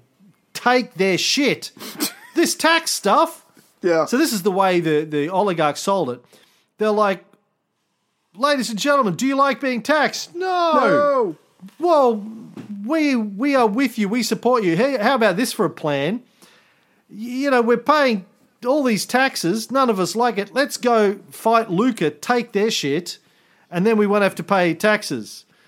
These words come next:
Speaker 1: Somebody yelled out, "But aren't we paying taxes in the first place because you didn't know how to win a war?" They took that guy away and executed him. And everyone else said, "All right,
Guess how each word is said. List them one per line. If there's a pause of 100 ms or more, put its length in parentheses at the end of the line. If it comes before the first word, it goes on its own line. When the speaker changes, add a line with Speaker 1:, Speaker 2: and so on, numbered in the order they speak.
(120)
Speaker 1:
Somebody
yelled
out,
"But
aren't
we
paying
taxes
in
the
first
place
because
you
didn't
know
how
to
win
a
war?" (420)
They
took
that
guy
away
and
executed
him. (500)
And
everyone
else
said,
"All
right,